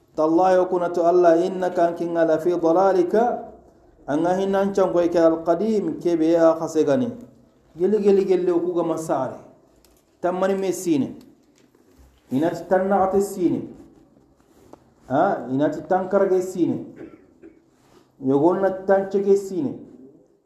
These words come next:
Ha? Yogonna tanchege sine. Bon iti Nabila Yusuf iga ya hoye ni kinna wa sino tamido hillo. Yogonna ti sino tamido nyeru. Yogonna ti sino tamido sew.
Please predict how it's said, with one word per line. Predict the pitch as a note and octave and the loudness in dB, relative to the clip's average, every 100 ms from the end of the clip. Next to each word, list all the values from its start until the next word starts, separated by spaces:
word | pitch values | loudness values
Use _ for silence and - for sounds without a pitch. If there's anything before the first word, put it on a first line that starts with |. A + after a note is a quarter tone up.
| _ | _
Ha? | - D3+ G#3+ - - - - _ _ _ _ _ _ C3 | -6 -2 -2 -2 -12 -20 -20 _ _ _ _ _ _ -4
Yogonna | C3 E3 E3+ D#3+ | 0 2 0 -2
tanchege | D3+ C#3+ D3 C#3+ | -2 -2 -2 -4
sine. | C#3 A#2 G#2 - - _ _ - _ _ _ - | -4 -8 -10 -14 -20 _ _ -20 _ _ _ -2
Bon | D3+ | 0
iti | D3+ C#3 D3+ D#3 - - - _ _ D3 | 2 0 -2 -6 -8 -18 -20 _ _ -6
Nabila | D3 D#3+ F3 | 0 2 4
Yusuf | D#3 E3+ - - - - _ _ | 6 4 2 -6 -12 -20 _ _
iga | B2+ C#3+ | -6 0
ya | D#3 | 2
hoye | D#3+ D#3 | 4 2
ni | D3 C#3 | 0 -2
kinna | D#3+ D#3 D3 | -4 -4 -2
wa | C#3+ | -2
sino | C#3+ C#3+ C#3+ | -4 -8 -10
tamido | C#3+ C3+ C3 | -6 -4 -4
hillo. | A#2+ A2+ G#2+ | -4 -6 -6
Yogonna | A2+ C#3 D3+ D#3 | -6 -4 -4 -6
ti | |
sino | - D#3 D#3+ | -6 -2 -2
tamido | D#3+ D#3 D3+ D3 | 0 0 0 2
nyeru. | C#3+ A#2+ - - - _ _ _ | 2 0 -4 -14 -20 _ _ _
Yogonna | B2 C3+ D#3+ | -6 -4 -4
ti | D3+ | -6
sino | - E3 E3+ | -6 -4 -2
tamido | E3+ D#3 D#3 D#3+ | -4 -2 -2 -2
sew. | E3 A#2+ - | -2 -2 -4